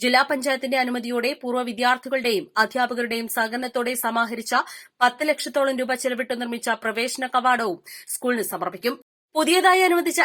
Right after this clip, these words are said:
അഡീഷണൽ ബാച്ചായ പൊളിറ്റിക്കൽ കൊമേഴ്സിന്റെ ഉദ്ഘാടനവുമാണ് നാളെ നടക്കുക.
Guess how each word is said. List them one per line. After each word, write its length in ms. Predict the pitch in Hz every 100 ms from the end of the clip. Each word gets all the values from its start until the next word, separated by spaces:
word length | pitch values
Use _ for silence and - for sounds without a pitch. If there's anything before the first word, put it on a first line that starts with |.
| -
അഡീഷണൽ 420 | 240 269 294 320
ബാച്ചായ 480 | 294 294 285 277 269
പൊളിറ്റിക്കൽ 480 | 262 240 262 277
കൊമേഴ്സിന്റെ 600 | 294 294 254 262 254 247 -
ഉദ്ഘാടനവുമാണ് 800 | 214 - 233 247 254 254 240 240
നാളെ 220 | 180 185
നടക്കുക. 400 | 185 180 180 185